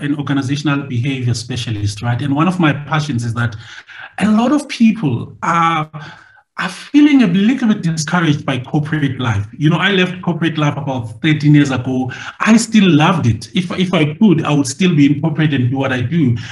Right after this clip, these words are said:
But one of the things I'm realizing is that a lot of people are becoming despondent about how corporate life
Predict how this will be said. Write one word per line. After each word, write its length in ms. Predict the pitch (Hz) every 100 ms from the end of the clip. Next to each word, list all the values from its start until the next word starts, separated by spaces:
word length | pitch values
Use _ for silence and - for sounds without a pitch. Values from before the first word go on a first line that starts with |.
| - -
But 120 | 185
one 140 | 180
of 60 | 285
the 80 | 294
things 180 | 240 180
I'm 220 | 151 147
realizing 800 | 180 247 160 151 123 123 120 139
is 160 | 151
that 260 | 147 147 -
a 60 |
lot 260 | 202 220 247
of 140 | 247
people 320 | - 220 196 180
are 100 | 147
becoming 460 | 147 - 175 165
despondent 720 | 147 123 - 175 170 147 127 117 - - -
about 280 | 156 151 156
how 760 | 147 - 254 240 226 - - - -
corporate 440 | 247 247 226 156
life 520 | 165 151 127 120 -